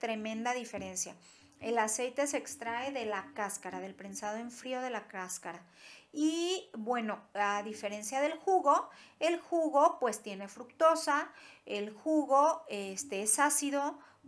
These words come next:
puede causarnos cierta irritación estomacal. Entonces, el aceite de limón a nivel físico, bueno,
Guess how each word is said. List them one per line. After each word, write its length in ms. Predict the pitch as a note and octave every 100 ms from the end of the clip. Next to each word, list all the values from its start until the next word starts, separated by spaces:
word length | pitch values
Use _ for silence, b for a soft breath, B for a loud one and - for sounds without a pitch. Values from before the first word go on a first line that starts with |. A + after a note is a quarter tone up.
| C#4
puede 320 | B3+ A3 A3
causarnos 680 | A3+ G3+ G#3 G3 G3 A3
cierta 400 | A#3+ G#3+ F#3+ -
irritación 720 | G3+ G3+ G3 F3 F3 G3 F#3+ - - -
estomacal. 640 | G#3+ - G3 F3 F3 D#3+ - B B C#4 B B
Entonces, 520 | C4+ C#4 C4+ B3+ C#4+
el 120 | C#4
aceite 440 | C#4+ C#4+ F4 F4 G#4
de 120 | G4
limón 300 | D#4 B3 B3+
a 60 | A#3
nivel 380 | A#3 A#3+ C#4+ D#4
físico, 840 | - - D4+ C#4+ - - G3 F#3 B B C#4+ -
bueno, 420 | A3+ C4 G#3